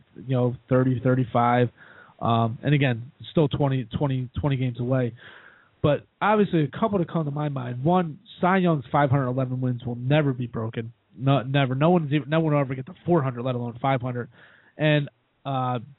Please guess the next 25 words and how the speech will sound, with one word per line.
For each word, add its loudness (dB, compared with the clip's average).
Johnny 4
Vandermeer 2
pitched -4
back-to-back -2
no-hitters, 0
which -8
obviously -4
will -4
never -6
happen -6
again -6
'cause -6
no 2
one's -2
gonna -6
pitch -2
back-to-back, -6
you -6
know, -6
two, 2
two 0
games -6
in -12
a -8
row. -2